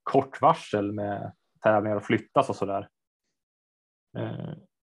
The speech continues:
så att det är ju som svårt att ha ett tävlingsprogram helt hundra spikat allt för tidigt då. <laughs> Så det är ju en utmaning. Det vet ju alla som håller på med skidhantering, men det är ju, kan ju vara svårt för de som inte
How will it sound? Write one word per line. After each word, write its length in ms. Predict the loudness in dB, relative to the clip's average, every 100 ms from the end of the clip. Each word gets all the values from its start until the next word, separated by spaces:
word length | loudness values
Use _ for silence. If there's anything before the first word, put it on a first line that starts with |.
| _ _ _ _ _
så 100 | -10
att 60 | 0
det 60 | 4
är 40 |
ju 80 | 4
som 240 | 2 -2
svårt 400 | 0 4 4 4
att 180 | -4 -4 -20 -20 -20 _ _ _ _ _ _ -4
ha 140 | 0 0
ett 160 | -2 -20 -20 _ -6
tävlingsprogram 800 | 2 2 2 -2 4 4 4 -2 -14 _ -20 -2
helt 420 | 2 2 0 -6 -20 -6
hundra 360 | -2 0 0 -4
spikat 640 | -2 -4 -4 2 2 2 _ -20 -20 _ _ _ _ _ _ _ _ _
allt 240 | 0 0 0
för 80 | 0
tidigt 380 | 4 4 2
då. 180 | -4 -12 _ _ _ _ -16 -12
<laughs> 680 | -12 -14 -18 -18 -20 -20 -2
Så 100 | 4
det 100 | 6
är 40 |
ju 100 | 6
en 80 | 4
utmaning. 340 | 0 0 2
Det 80 | 4
vet 240 | 4 2
ju 60 | 2
alla 140 | -2
som 100 | -2
håller 140 | -6 0
på 160 | 0
med 100 | 0
skidhantering, 480 | -2 -8 -8 -10 -8
men 140 | -8 -6
det 60 |
är 100 | -4
ju, 180 | -6 -8 -14 _ _ _ _ _
kan 120 | 2 4
ju 60 |
vara 120 | 4
svårt 360 | 2 6 6 4
för 60 | 0
de 140 | 0
som 160 | -2 -6
inte 480 | -6 -4 -4 -4